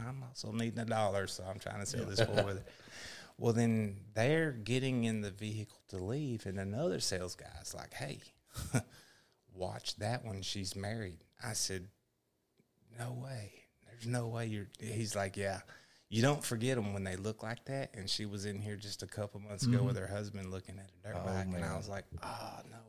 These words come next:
Speaker 1: way." So then I was like, "I can't, I can't, I'm not good with suspense. I can't
Speaker 3: <laughs>
Speaker 1: wait." So I run out there and I stop and I was like, "Hey," she's getting in the car. I was like, "Hey, are you married?" And she's like, she just looked at me. She's like, "No, I'm not married."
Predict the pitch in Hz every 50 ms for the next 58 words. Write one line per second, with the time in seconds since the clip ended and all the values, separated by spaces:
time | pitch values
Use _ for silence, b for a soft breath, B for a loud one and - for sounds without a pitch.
0 | 107 113 113 110 107 104 104 B B B B B B B B B B B _ -
1 | - - 110 120 117 110 110 110 107 107 - 98 95 95 90 85 - b b b
2 | b b b b b b _ _ _ _ _ _ _ _ _ _ _ _ _ _
3 | _ _ - - - 117 117 - - 110 104 95 - - 123 120 - 139 135 127
4 | 117 - - - 139 151 151 135 120 117 135 135 131 117 117 104 - - - 101
5 | 92 - - - 104 98 98 92 92 - - - - - 117 - - 117 110 107
6 | 110 110 98 113 101 98 92 90 87 98 - - - - - - - - 117 123
7 | 131 120 127 131 127 127 127 127 123 120 - - 123 123 123 120 110 113 113 -
8 | - - 117 117 117 113 - 107 110 113 110 107 104 95 - - 139 143 135 -
9 | - - - 107 - 107 95 101 104 95 98 - - - 101 101 101 92 - -
10 | - - 127 139 135 123 120 - b b b b b b b b b b b b
11 | _ _ - 120 143 165 143 113 117 127 143 160 160 156 147 143 - - _ _
12 | _ _ - 107 - - 120 110 110 107 101 98 - - - 107 98 90 92 98
13 | 101 98 - - 101 98 - - - - - - _ - - - 117 - - 107
14 | 107 - - - 131 156 170 160 143 123 104 92 113 107 98 98 101 107 107 -